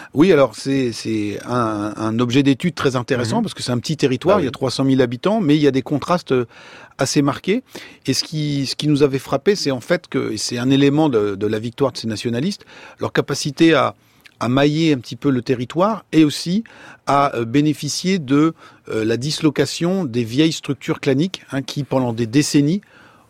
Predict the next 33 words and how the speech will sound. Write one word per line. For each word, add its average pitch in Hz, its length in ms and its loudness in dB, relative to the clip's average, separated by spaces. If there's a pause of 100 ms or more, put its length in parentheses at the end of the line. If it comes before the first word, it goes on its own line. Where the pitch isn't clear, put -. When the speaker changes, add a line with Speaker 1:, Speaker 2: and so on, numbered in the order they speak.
Speaker 1:
ont, 175 380 2
euh, 117 160 0 (100)
assuré 139 380 0
le 160 80 0
pouvoir 139 340 0
d'un 120 120 -10
certain 120 260 -8
nombre 120 180 -4
de 117 60 0
familles. 143 360 -2
Donc 127 200 -4
on 113 80 -2
avait 107 180 -6
parlé 120 280 -2
des 110 100 -2
Zuccarelli 117 500 -2
à 107 40 0
Bastia. 147 480 0 (1120)
Aux 139 160 4
dernières 143 320 2
législatives, 135 800 -2 (160)
et 123 80 -6
ça 123 120 -6
s'est 131 140 -4
confirmé, 131 640 0
euh, 107 220 0
dimanche 120 320 -4
dernier, 127 500 0
dans 110 160 -6
le 123 100 -2
sud 147 280 -8
de 131 100 2
l'île, 135 320 0